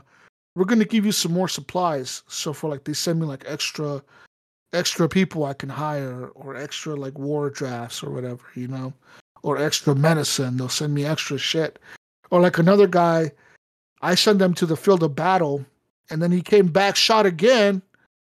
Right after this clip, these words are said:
and then I send him back out again, and then his brother's enlisted, and they're like, "Hey, yeah, we, we, you know, we appreciate you saving our brother's life twice,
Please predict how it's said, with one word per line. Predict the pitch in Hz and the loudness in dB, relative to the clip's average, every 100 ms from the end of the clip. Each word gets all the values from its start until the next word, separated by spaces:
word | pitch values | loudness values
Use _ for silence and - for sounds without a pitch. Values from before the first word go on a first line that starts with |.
| _ 220 | _ -2
and | 254 | 4
then | 294 | 6
I | 277 | 6
send | - 302 269 | 6 4 4
him | 277 | 4
back | 277 262 285 | 4 4 4
out | 269 | 4
again, | 233 190 330 330 302 302 - _ _ _ _ _ _ _ _ - | 4 4 6 8 6 2 -12 _ _ _ _ _ _ _ _ -4
and | 226 277 | 0 2
then | 254 | 4
his | 247 202 | 4 2
brother's | 175 285 339 233 185 | 4 4 6 2 2
enlisted, | 180 185 190 - 185 160 | 2 2 2 2 -2 -2
and | 185 | -6
they're | 220 | -2
like, | 220 | -2
"Hey, | 185 285 277 285 | 2 4 4 2
yeah, | 285 | 0
we, | 214 254 269 | 0 -2 -2
we, | 214 247 269 - _ _ | -4 -4 -6 -12 _ _
you | 220 | -8
know, | 220 220 | -2 0
we | 196 208 | 0 0
appreciate | 214 254 254 - 233 | -2 -2 -2 -2 -4
you | 220 | -4
saving | - 226 220 | 0 0 2
our | 208 | 2
brother's | 175 208 190 156 | 2 2 2 0
life | 165 190 175 | 0 0 -2
twice, | - 196 190 170 - | -2 0 0 -2 -8